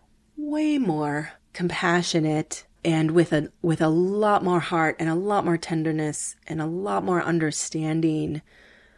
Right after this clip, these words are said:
that we're all just hopefully trying our best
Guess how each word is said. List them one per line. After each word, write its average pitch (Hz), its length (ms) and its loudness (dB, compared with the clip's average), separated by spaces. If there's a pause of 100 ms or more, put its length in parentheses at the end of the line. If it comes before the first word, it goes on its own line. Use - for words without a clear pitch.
(600)
that 160 140 0
we're 160 200 2
all 175 220 4
just 165 260 -2
hopefully 175 420 2
trying 156 360 -2
our 139 120 -4
best 135 720 -2